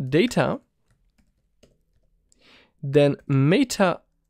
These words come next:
connection. Then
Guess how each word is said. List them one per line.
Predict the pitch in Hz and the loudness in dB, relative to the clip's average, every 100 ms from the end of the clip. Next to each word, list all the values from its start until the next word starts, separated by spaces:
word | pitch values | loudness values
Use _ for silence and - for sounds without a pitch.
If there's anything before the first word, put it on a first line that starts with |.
| _ _ _ _ _ 147 135 185 370 147 160 - _ _ _ _ _ - | _ _ _ _ _ -8 0 0 0 -2 -4 -6 _ _ _ _ _ -8
connection. | 320 330 - - 143 339 _ _ _ _ _ _ _ _ _ _ _ _ _ _ _ _ _ _ _ _ _ _ _ _ _ _ _ _ _ _ | -2 0 0 -2 -4 -6 _ _ _ _ _ _ _ _ _ _ _ _ _ _ _ _ _ _ _ _ _ _ _ _ _ _ _ _ _ _
Then | 143 160 165 160 | 0 4 4 2